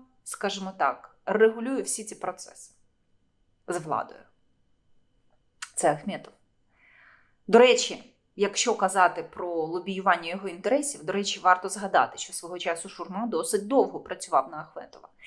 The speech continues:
У дві тисячі дванадцятому, дві тисячі дев'ятнадцятих роках він був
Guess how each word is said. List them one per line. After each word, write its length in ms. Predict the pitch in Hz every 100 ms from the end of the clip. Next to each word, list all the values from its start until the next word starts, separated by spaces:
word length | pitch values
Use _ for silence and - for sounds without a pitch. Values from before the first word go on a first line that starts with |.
| - - -
У 80 | 185
дві 120 | 185
тисячі 460 | 208 196 - 165 156
дванадцятому, 800 | 165 175 196 247 - 156 139 143
дві 100 | 160
тисячі 260 | 190 -
дев'ятнадцятих 600 | 170 170 185 170 - - -
роках 400 | 185 120 - -
він 160 | 175 190
був 280 | 190 190